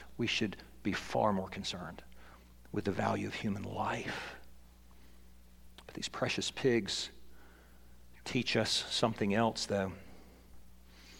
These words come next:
And that is because you and I s-, know so little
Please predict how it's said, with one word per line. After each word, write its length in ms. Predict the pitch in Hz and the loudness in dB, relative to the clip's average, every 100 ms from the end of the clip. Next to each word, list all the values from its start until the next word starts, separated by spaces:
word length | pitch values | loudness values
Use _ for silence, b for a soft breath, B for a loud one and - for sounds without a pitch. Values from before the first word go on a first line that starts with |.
| b b - | b b -2
And 80 | 117 | 2
that 140 | 117 | 4
is 100 | 110 | 2
because 560 | 110 - - 151 151 113 | 2 0 4 6 6 4
you 120 | 123 | 4
and 120 | 113 | 4
I 180 | 120 135 | 4 4
s-, 280 | - - - | 2 0 0
know 360 | 123 110 120 131 | 2 6 8 6
so 240 | - - | 4 2
little 600 | 107 92 110 135 120 92 | 2 4 4 6 6 4